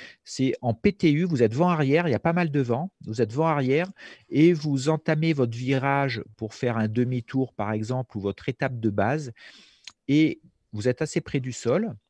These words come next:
ou, ou pas d'ailleurs, c'est pas l'importance, mais la proximité du sol fait que vous avez un repère sol.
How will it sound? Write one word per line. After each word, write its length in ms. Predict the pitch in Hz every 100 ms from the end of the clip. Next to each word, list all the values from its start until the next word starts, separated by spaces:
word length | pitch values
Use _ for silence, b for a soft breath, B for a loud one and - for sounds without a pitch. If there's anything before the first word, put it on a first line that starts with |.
| _ _ _ -
ou, 220 | 95 85
ou 140 | - 92
pas 220 | - 151
d'ailleurs, 320 | 123 98 127
c'est 180 | 107 -
pas 100 | 107
l'importance, 540 | 117 110 110 175 180 -
mais 220 | 131 131
la 100 | 123
proximité 600 | 117 175 - 165 151 - 143
du 100 | 143
sol 240 | - 196
fait 160 | - 190
que 40 |
vous 120 | 143
avez 160 | 131 127
un 80 | 123
repère 480 | 120 156 - 139 -
sol. 320 | - 95